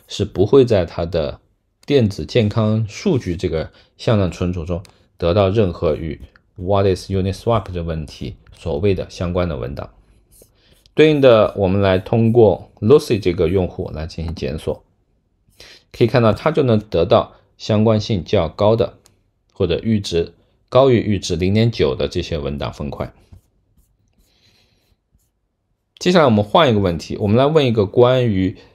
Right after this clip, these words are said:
电子化健康记录数据的，这些数据呢，就应该在 Alex 的名字空间中能得到较好的匹配，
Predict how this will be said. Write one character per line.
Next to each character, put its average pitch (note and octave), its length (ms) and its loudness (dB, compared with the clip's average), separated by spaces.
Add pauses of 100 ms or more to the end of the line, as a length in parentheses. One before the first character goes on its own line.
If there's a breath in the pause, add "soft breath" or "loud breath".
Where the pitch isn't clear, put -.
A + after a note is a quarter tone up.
(240 soft breath)
电 D#3 180 4
子 B2 140 2
化 G#2+ 200 0
健 B2 200 0
康 C3 180 -2
记 F3 140 -4
录 E3 180 2
数 G2 220 -2
据 E2 140 -10
的， - 220 -16
这 G3 220 0
些 C#3+ 140 2
数 B2 160 0
据 A2 140 -2
呢， F2+ 140 -2
就 G2 160 -2
应 F#2+ 240 -2
该 F#2+ 260 0
在 F#2+ 320 -4
Alex B2+ 520 -2
的 E2 220 -6 (220 soft breath)
名 F#2+ 140 -2
字 F2+ 100 -2
空 F#2+ 200 -4
间 F2+ 140 -2
中 C#2+ 200 -8
能 E2+ 240 -6
得 C#2 280 -4
到 G#2 300 -2 (100)
较 F#2 160 0
好 D2 120 -6
的 D#2+ 120 -2
匹 - 180 -16
配， - 260 -6